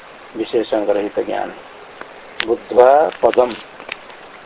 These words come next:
पद्यते इति पदे आत्म तत्व, उसको साक्षात्कार करके,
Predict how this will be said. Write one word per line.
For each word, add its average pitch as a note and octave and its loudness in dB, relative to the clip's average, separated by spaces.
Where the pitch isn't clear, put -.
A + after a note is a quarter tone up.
पद्यते B2 2
इति A#2+ 0
पदे A2 2
आत्म A2 0
तत्व, G#2 -2
उसको - -6
साक्षात्कार A2 2
करके, - -2